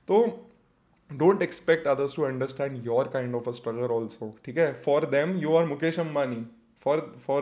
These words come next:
people who cannot afford private colleges, they think ये सब लोग की, सब लोग की ना साउथ दिल्ली, साउथ बॉम्बे के, मैं साउथ दिल्ली से हूँ, सॉरी, <laughs> ठीक है? मे-, मेरा केस अलग है, ठीक है? And last thing,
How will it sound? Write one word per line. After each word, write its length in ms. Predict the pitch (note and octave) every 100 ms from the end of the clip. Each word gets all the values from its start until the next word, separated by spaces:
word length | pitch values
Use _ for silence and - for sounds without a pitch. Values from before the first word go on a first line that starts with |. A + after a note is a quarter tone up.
| C#3+ -
people 340 | C3+ B2+ F3+ G#3 G3 - _ D#3
who 60 | D3+ C#3
cannot 260 | C#3 F3+
afford 320 | F#3+ F#3 F3
private 320 | F3 D#3 E3+ E3
colleges, 460 | D#3+ D#3 F3 A3+ A3+ - C3
they 180 | D3+ E3+ - -
think 260 | F3 F#3+
ये 140 | G3 G3
सब 220 | F#3+ C#3
लोग 200 | D#3+ F3
की, 60 | F#3+
सब 180 | F#3+ D#3+
लोग 200 | E3 D#3
की 80 | E3+
ना 100 | G#3
साउथ 320 | A3 C#3+ D3
दिल्ली, 200 | D3 E3+
साउथ 240 | F3+ C3
बॉम्बे 320 | C3+ C#3 C3+ C#3
के, 60 |
मैं 140 | C#3+ C3
साउथ 200 | B2 A#2
दिल्ली 180 | G#2+
से 140 | G#2+ -
हूँ, 100 | - - -
सॉरी, 300 | - A#2+ A2+
<laughs> 1040 | C#3+ - B3 F4+ E4+ D#4 - - F#4+ G4 C4
ठीक 240 | - E3+
है? 220 | F3 C3 - - A#3 F3+
मे-, 280 | D3 D3 C#3+
मेरा 180 | D3+ E3
केस 260 | D#3 C3+
अलग 240 | B2 A#2 A2+
है, 80 | A2 - - D#3+ -
ठीक 120 | F3
है? 240 | E3 A2+ - - _ _ _ - _ -
And 200 | D3+ F#3
last 340 | E3 E3+ G3 -
thing, 220 | B2+